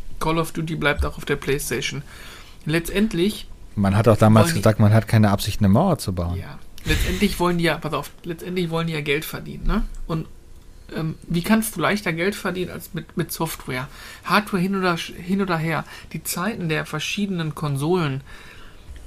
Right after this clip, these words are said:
Speaker 1: machen wir uns doch nichts vor, die neigt sich doch sowieso dem Ende entgegen. Also, ähm, wir bewegen uns doch irgendwo dahin, wo letztendlich nur noch die Frage ist, wie rufst du das Produkt ab? Über irgendeine blöde Konsole,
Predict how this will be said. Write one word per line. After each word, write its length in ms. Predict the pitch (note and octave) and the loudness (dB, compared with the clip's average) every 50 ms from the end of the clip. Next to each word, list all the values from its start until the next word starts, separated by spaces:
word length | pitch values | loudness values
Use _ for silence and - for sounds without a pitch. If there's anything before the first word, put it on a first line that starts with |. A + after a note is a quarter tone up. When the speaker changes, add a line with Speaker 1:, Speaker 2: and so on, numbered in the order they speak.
| - - - - | -12 -10 -8 -6
Speaker 1:
machen 220 | - E3 E3 E3+ F3 | -4 -2 -2 -2 -2
wir 40 | F3+ | -2
uns 100 | E3 E3+ | -2 -2
doch 60 | D#3+ | -2
nichts 200 | D3+ C#3 - - | -2 -4 -4 -6
vor, 240 | - D#3+ E3 E3 D3+ | -4 0 0 0 0
die 120 | D3 C3+ | 0 0
neigt 280 | C3+ C#3 D#3 F3 - - | -2 -2 -2 -4 -6 -10
sich 100 | - - | -10 -6
doch 120 | - D#3+ D3 | -6 -6 -6
sowieso 400 | - - C#3+ C#3+ C#3 C#3 D#3 D#3+ | -4 -4 -2 -2 -2 0 0 0
dem 140 | D#3+ C#3 A#2 | 0 0 -2
Ende 300 | - C#3+ D#3+ D#3+ D#3 G#2+ | -2 -2 -2 0 -2 -2
entgegen. 600 | - B2+ A#2+ - C3 A#2 A2+ G#2+ A#2 B2 C#3+ - - - | -4 -6 -10 -8 -6 -6 -6 -6 -8 -10 -12 -14 -12 -8
Also, 320 | - C3+ C#3+ D3 D#3 D3+ D3 - - - - - - - - - | -4 -2 0 0 0 0 -2 -4 -10 -12 -14 -14 -14 -14 -10 -6
ähm, 320 | D#3 D3 D3 D3 D3 D3+ D#3+ - - - - | -4 -4 -4 -4 -4 -6 -8 -10 -14 -10 -6
wir 120 | F3 D#3 D#3 | -4 -2 0
bewegen 340 | D#3 C#3+ E3 F#3 G3 F#3+ | 2 4 4 4 4 2
uns 180 | F3+ E3 D#3 - | -2 -4 -4 -6
doch 180 | - D#3+ - - | -8 -10 -10 -10
irgendwo 360 | - - E3+ E3 D#3 D3+ C#3+ | -8 -8 -6 -6 -4 -4 -2
dahin, 440 | D3 C#3+ D3 E3 E3+ E3+ D#3+ D3+ D3+ | 0 0 0 0 0 0 -2 -2 -2
wo 80 | D3+ | -2
letztendlich 640 | D3 D3 C#3+ - - D3 D3+ - - E3 D#3+ - - - - - | -4 -4 -6 -6 -8 -10 -8 -8 -8 -8 -10 -10 -14 -12 -6 -4
nur 120 | D#3+ D#3+ | -2 0
noch 200 | D#3 E3 D#3+ - | 0 0 -2 -2
die 100 | - D#3+ | -6 -8
Frage 380 | - - - D3+ D3 D3+ D3+ D#3 | -8 -6 -6 -4 -4 -2 -2 -4
ist, 200 | D3 - - - - - - - - - | -4 -6 -8 -12 -14 -16 -18 -20 -14 -10
wie 360 | - D#3 C#3+ C#3+ E3 F3 F3+ | -6 -4 0 2 2 2 2
rufst 420 | F3+ E3 E3+ F3 F3+ F3 - - - | 2 0 -2 -2 -2 -2 -2 -2 -2
du 40 | E3 | -2
das 200 | D#3+ D#3+ D#3 - | -2 -2 -4 -6
Produkt 480 | - - - D#3 D3 D3+ C#3 - - | -10 -8 -6 -4 -4 -4 -4 -6 -6
ab? 240 | - C#3+ C#3 C#3 - | -8 -8 -8 -8 -8
Über 280 | - E3 E3+ F3 E3 - | -6 -2 -2 -2 -2 -2
irgendeine 340 | - E3+ E3+ F3 E3+ D#3 D#3 - - - - - | -4 -4 -4 -4 -4 -6 -8 -10 -16 -20 -8 -4
blöde 220 | E3+ D#3+ D#3 D3 | -2 -2 -2 -2
Konsole, 560 | - D#3 C#3+ C#3 D3+ D#3 F3 F3+ F3 E3+ - | -4 -4 -4 -2 0 0 2 2 2 0 -2